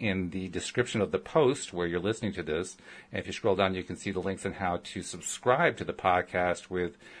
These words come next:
whichever kind of device you have. If you have an Apple-type device, there's one link. If, if you have an Android-type device, there's another link. And that way you get all of our episodes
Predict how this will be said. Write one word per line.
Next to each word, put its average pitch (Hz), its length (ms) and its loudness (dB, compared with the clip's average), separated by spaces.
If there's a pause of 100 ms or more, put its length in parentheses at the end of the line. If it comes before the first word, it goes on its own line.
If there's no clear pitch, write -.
whichever 113 300 2
kind 95 180 0
of 90 60 0
device 92 320 4
you 87 80 -4
have. 95 280 2
If 87 160 -4
you 87 60 -2
have 90 220 4
an 85 80 0
Apple-type 92 480 0
device, 92 320 0
there's 87 160 -4
one 92 240 0
link. 87 200 -4
If, 90 140 0
if - 180 -18
you 82 60 -2
have 90 160 2
an 87 100 -6
Android-type 98 800 0
device, 90 300 0
there's 90 180 -4
another 92 240 -4
link. 85 340 -6 (360)
And 95 100 -2
that 90 100 0
way 92 120 2
you 90 100 -2
get 92 160 0
all 92 160 4
of 87 80 0
our 90 140 6
episodes 92 420 -2